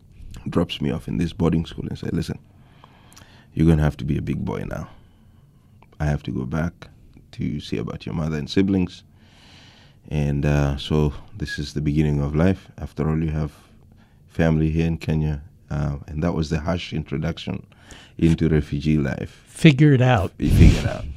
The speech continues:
Speaker 1: And so the teenage angst that teenagers
Speaker 2: Yeah.
Speaker 1: go through, eh, didn't have to bother, 'cause they were much more bigger issues to worry about. And so when I got to the U S, and the thought was, "Okay, so what happens after you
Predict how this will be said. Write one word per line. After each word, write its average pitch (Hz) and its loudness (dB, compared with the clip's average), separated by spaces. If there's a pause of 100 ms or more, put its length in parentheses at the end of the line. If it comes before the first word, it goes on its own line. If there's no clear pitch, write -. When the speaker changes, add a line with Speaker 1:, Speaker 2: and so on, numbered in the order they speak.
Speaker 1:
And 73 0
so 76 0
the 78 0
teenage 90 4
angst 80 0
that 76 -2
teenagers 78 2
Speaker 2:
Yeah. - -6
Speaker 1:
go 98 4
through, 117 -2 (140)
eh, - -4 (340)
didn't 85 2
have 80 -6
to - -14
bother, - -14 (400)
'cause 78 -4
they 78 0
were 73 -2
much 76 -4
more 62 -4
bigger 73 -2
issues - -6
to - -8
worry - -8
about. - -10
And 82 2 (640)
so - -8
when 82 4
I 123 8
got 127 2
to - -2 (320)
the 82 -4 (120)
U 90 2
S, 87 -4
and - -4
the 82 -8
thought - -6
was, - -12
"Okay, - -6
so 85 -2 (340)
what 92 2
happens 110 -2
after 101 -6
you 101 0